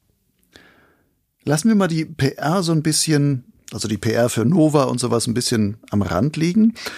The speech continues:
und gucken mal ein bisschen in deine Geschichte oder deine Gleitschirmgeschichte selbst zurück.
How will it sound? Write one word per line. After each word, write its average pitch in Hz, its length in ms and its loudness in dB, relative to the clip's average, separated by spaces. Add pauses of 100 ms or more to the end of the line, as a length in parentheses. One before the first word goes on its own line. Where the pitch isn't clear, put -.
(240)
und 117 140 0
gucken 175 260 -2
mal 139 40 4
ein 123 80 2
bisschen 135 320 2
in 120 100 0
deine 131 320 0
Geschichte 98 600 -2 (160)
oder 104 200 -2
deine 98 260 0
Gleitschirmgeschichte 101 840 -2
selbst 95 280 -4
zurück. 95 320 -4